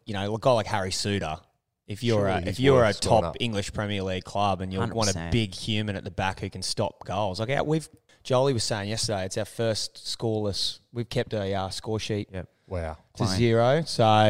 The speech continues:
Speaker 1: you know, and he's a big player. And that same with Matty Ryan, the goalie. He can't even get a game at his club at the moment. So you gotta think that these guys' stocks are going up.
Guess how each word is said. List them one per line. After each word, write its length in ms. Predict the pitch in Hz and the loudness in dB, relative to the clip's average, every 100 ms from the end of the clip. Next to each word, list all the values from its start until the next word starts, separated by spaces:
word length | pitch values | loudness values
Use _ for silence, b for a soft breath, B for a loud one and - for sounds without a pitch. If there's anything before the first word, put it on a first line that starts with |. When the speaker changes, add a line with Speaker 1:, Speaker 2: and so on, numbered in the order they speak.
| 110 | 6
Speaker 1:
you 100 | 120 | 4
know, 200 | 107 104 | 4 4
and 100 | 107 | 4
he's 260 | 107 131 107 | 4 2 2
a 40 | |
big 260 | 90 104 87 | -2 -4 -2
player. 220 | 104 110 | 0 0
And 80 | 104 | 0
that 80 | - | 0
same 180 | 143 | 0
with 100 | 127 | 0
Matty 220 | 104 101 95 | 0 0 2
Ryan, 220 | 101 95 | 0 0
the 60 | |
goalie. 280 | 87 98 120 | 0 2 2
He 120 | 110 | 0
can't 200 | 151 139 | 0 -2
even 140 | 127 107 | -2 -2
get 100 | 92 | -4
a 40 | |
game 280 | 82 92 120 | -2 -2 -2
at 60 | 113 | -4
his 80 | |
club 260 | - 95 87 | -4 -4 -4
at 80 | 87 | -6
the 60 | |
moment. 340 | 90 87 82 82 | -8 -8 -8 -6
So 140 | - | -2
you 180 | 95 110 | 0 2
gotta 220 | 123 143 | 4 2
think 260 | 104 117 107 | 2 -4 -4
that 140 | - | -6
these 180 | 104 98 | -4 -2
guys' 320 | 107 98 92 | 0 0 0
stocks 380 | - 104 98 - | 0 0 -2 -6
are 20 | |
going 300 | 90 82 80 | -8 -8 -8
up. 180 | 85 | -10